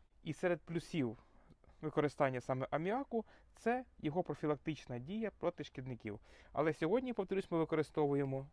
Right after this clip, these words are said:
сульфат магнію і аміачну селітру. Ну а далі все швидко і просто.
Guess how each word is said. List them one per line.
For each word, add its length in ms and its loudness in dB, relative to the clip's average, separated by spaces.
сульфат 340 -2
магнію 500 -2
і 140 -10
аміачну 420 0
селітру. 460 -6
Ну 100 -16
а 40 -14
далі 280 -4
все 240 -8
швидко 380 -8
і 60 -2
просто. 440 -4